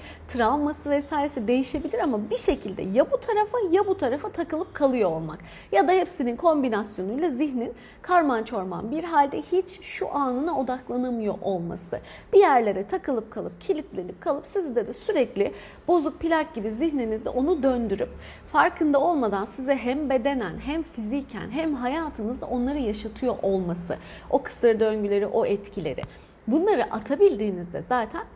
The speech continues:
anda olmak denen, o böyle adı çok kolay ama yaşaması gerçekten nirvana gibi bir şey olan,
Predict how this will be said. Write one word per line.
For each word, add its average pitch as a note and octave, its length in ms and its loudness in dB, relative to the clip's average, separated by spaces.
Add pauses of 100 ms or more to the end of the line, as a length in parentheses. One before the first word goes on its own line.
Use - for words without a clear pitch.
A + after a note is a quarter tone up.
anda D4+ 440 0
olmak A3 440 2 (260)
denen, B3 320 4 (420)
o C4+ 200 8
böyle C4+ 440 6
adı B3+ 240 4
çok D#4 260 -8
kolay A3+ 400 -2
ama A#3 180 -2
yaşaması A#3 520 -4
gerçekten A#3 640 0
nirvana B3+ 420 4
gibi G#3+ 300 -4
bir G#3 60 -4
şey C#4 260 -4
olan, G#3+ 300 -2